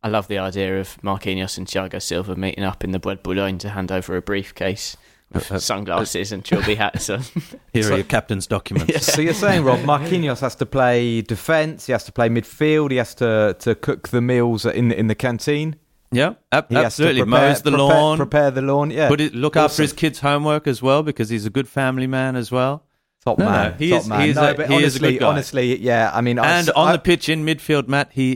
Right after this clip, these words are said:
Speaker 2: is sensational. Last
Speaker 3: <laughs>
Speaker 2: season, he was Paris Saint-Germain's best player, probably. He scored in the quarter-final and the semi-final of the Champions League, playing in midfield.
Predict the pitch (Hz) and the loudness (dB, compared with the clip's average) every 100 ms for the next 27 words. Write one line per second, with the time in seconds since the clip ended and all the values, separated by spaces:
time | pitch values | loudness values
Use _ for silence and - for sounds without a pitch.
0 | - 135 123 - 127 - 123 120 110 98 | 0 0 -2 -4 -4 -2 -2 -2 -4 0
1 | 113 120 123 117 120 117 117 113 - 123 | 2 2 2 2 2 2 2 -2 0 -2
2 | 120 127 117 117 120 107 131 131 - 127 | 0 -2 -4 -2 -2 -2 -2 -2 -2 0
3 | 107 95 110 95 107 120 - - 104 - | 0 0 -2 0 2 0 -2 -6 -6 -2
4 | 123 127 120 117 110 - 135 127 139 131 | 2 2 0 -4 -6 -2 -2 0 0 0
5 | 127 107 131 127 - 127 117 123 117 113 | 0 0 -2 -2 -2 -2 -2 -2 -2 -2
6 | 101 - 110 104 - 113 104 _ _ - | -8 -6 -6 -6 -6 -6 -6 _ _ -2
7 | 117 120 117 107 110 107 - 107 101 | 0 0 -2 -2 -4 -4 -2 -2 -2